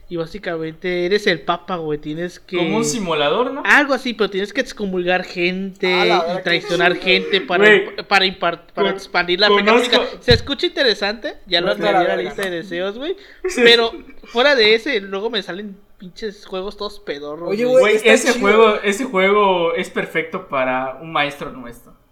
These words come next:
Speaker 1: Así es.
Speaker 2: Sobre todo.
Speaker 1: Pues
Speaker 3: Al
Speaker 1: bueno,
Speaker 3: chile sí.
Speaker 1: vayamos comenzando. El primer mito, bueno, la primera persona a la que va-, con la que, de la que vamos a hablar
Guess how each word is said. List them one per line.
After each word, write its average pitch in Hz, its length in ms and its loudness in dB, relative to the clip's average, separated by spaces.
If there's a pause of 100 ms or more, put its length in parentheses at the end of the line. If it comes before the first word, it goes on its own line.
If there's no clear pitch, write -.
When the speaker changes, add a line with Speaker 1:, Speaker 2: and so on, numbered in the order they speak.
(280)
Speaker 1:
Así 156 280 -18 (120)
es. - 60 -20
Speaker 2:
Sobre 143 280 -14
todo. - 600 -20 (540)
Speaker 1:
Pues 294 140 0
Speaker 3:
Al - 40 -10
Speaker 1:
bueno, 156 200 -8
Speaker 3:
chile 151 40 -14
sí. - 180 -20 (800)
Speaker 1:
vayamos 269 440 -4
comenzando. 233 760 -6 (360)
El 165 200 -4
primer 180 400 -6 (240)
mito, 180 680 -10
bueno, 254 180 -2
la 220 240 -6
primera 330 500 -8
persona 202 840 -10
a 139 40 -20
la 131 140 -20
que - 220 -20
va-, 147 160 -20
con 156 200 -18
la 151 120 -16
que, 165 100 -20
de 156 100 -10
la 151 140 -14
que 156 100 -18
vamos 185 320 -16
a 294 40 -12
hablar 262 260 -8